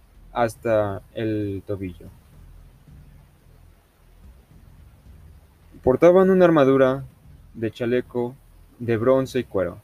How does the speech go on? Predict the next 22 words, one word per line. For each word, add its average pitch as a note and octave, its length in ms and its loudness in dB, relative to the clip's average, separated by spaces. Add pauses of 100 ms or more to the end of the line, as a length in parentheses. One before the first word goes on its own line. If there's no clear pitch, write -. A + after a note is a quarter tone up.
(760)
unas E3 260 2
sandalias C#3 540 2
que B2+ 160 -6
cubrían A#2 680 -4 (240)
desde A2+ 320 -6
la G#2+ 140 2
punta C#3 420 -4
del C3+ 160 0
pie C3 320 2 (360)
hasta A#2 220 -4
las A2+ 160 -2
espinillas, A2 540 -6 (560)
y E3+ 120 4
un D#3 120 2
casco C3+ 300 0
de B2 100 0
bronce B2 460 -6 (100)
con A#2 140 -10
protección A2+ 440 -6
para A2 160 -2
las A2 160 -2
mejillas. G#2+ 420 -10